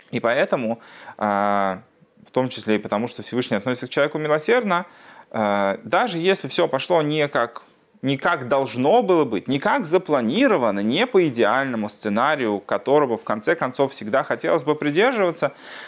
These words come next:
даже в этом случае у человека есть возможность, не только возможность, но и предписание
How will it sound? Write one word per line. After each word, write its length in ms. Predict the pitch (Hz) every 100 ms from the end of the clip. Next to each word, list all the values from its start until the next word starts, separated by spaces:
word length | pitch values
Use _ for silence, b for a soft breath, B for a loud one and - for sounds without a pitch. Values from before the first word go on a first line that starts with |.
| B
даже 400 | 110 151 262 233
в 80 | 151
этом 380 | 156 175 147 120
случае 640 | - 110 139 - 92 92 110 _
у 60 | -
человека 460 | - 107 143 208 139
есть 300 | 135 143 117
возможность, 840 | 113 110 120 208 170 120 - - _ -
не 120 | 110
только 280 | 247 320 196
возможность, 600 | 160 151 131 101 90 123
но 100 | 131
и 60 |
предписание 920 | - 123 - 113 - 240 247 156 139